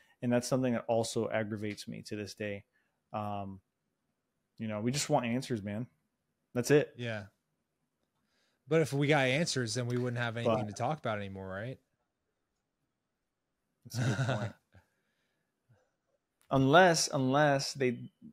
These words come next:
Speaker 1: you know, they give us, they continue giving us more nuggets. Uh, I just want a, a beefy one, you know?
Speaker 2: Yeah.
Speaker 1: <laughs>
Speaker 2: I wanna interact with an alien species,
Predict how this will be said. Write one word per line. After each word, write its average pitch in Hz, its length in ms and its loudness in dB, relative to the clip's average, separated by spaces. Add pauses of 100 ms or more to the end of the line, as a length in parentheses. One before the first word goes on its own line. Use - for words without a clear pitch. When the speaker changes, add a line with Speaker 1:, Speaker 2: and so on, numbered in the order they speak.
(220)
Speaker 1:
you 120 120 -6
know, 107 220 -10 (280)
they 127 100 2
give 120 260 2
us, 117 160 -4 (260)
they 120 140 -2
continue 123 460 -4
giving 113 340 -4
us 107 180 -10
more 110 220 -4
nuggets. 107 600 -6 (500)
Uh, 110 180 0
I 139 120 6
just 160 160 -2
want 113 340 2 (180)
a, 139 60 2
a 127 40 0
beefy 127 360 4
one, 101 280 -8 (420)
you 113 100 -6
know? 110 240 -4
Speaker 2:
Yeah. 107 360 -8 (280)
Speaker 1:
<laughs> - 300 -4
Speaker 2:
I 123 60 -2
wanna 165 240 4
interact 127 680 -2
with 110 240 -6
an 107 60 -8
alien 113 420 -6
species, - 840 -8